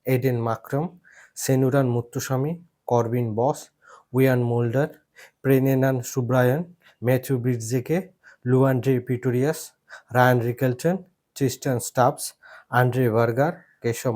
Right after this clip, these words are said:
মহারাজ, লুঙ্গি এনগিডি ও কাগিসো রাবাডা।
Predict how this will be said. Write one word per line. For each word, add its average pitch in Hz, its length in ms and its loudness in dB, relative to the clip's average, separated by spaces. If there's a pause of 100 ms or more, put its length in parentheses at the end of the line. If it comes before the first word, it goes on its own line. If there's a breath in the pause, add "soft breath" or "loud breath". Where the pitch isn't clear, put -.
মহারাজ, 127 400 2 (520 loud breath)
লুঙ্গি 127 300 2 (140)
এনগিডি 131 400 2 (260)
ও - 20 4 (220)
কাগিসো 131 440 0
রাবাডা। 92 320 -2